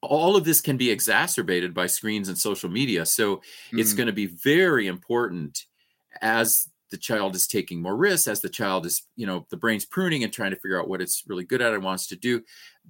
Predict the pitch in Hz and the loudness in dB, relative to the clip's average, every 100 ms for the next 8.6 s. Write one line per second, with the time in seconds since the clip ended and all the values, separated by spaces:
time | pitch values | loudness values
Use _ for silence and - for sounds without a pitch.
0 | - 113 101 - _ - 98 - 98 92 | 0 2 2 -4 _ -4 -4 -2 -2 0
1 | 87 90 - _ _ 104 - 110 101 87 | 0 -4 -8 _ _ -4 0 0 2 0
2 | - - 143 135 - 170 - 98 98 87 | -2 0 -2 -2 -2 -2 -2 -2 0 0
3 | 92 107 87 80 - - 95 85 78 95 | 0 0 -2 -6 -8 -4 -2 -4 -6 -6
4 | - 104 - - - 95 92 92 82 80 | -2 -2 -2 -4 -4 -6 -6 -4 -4 -2
5 | 80 78 73 - 90 95 95 80 92 85 | -4 -6 -10 -6 -2 0 -2 -4 -4 -4
6 | 78 _ _ 98 85 76 - _ _ _ | -6 _ _ -6 -4 -4 -10 _ _ _
7 | _ _ - 107 107 90 107 101 110 95 | _ _ -2 0 0 0 0 2 2 0
8 | - 92 82 80 78 | 0 -4 0 0 0